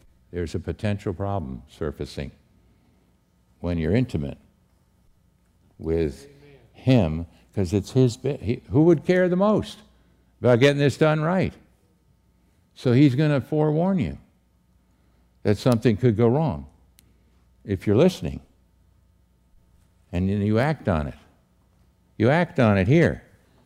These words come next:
Speaker 1: Well, how can you act on it? You haven't even seen it. Who, who, you don't even know who it pertains to.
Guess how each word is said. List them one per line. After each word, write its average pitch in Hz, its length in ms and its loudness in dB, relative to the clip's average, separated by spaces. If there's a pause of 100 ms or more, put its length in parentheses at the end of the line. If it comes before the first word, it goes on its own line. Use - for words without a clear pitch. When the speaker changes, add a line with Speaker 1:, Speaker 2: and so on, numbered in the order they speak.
(140)
Speaker 1:
Well, 139 140 0
how 180 180 2
can 165 180 0
you 143 140 2
act 147 300 -2
on 110 140 6
it? 98 80 6
You 104 80 8
haven't 120 200 6
even 127 180 4
seen 143 280 2
it. 139 100 2
Who, 147 240 2
who, 143 120 -2
you 147 140 4
don't 160 120 2
even 160 200 2
know 156 180 4
who 165 140 8
it 160 100 0
pertains 185 500 -2
to. 76 240 -6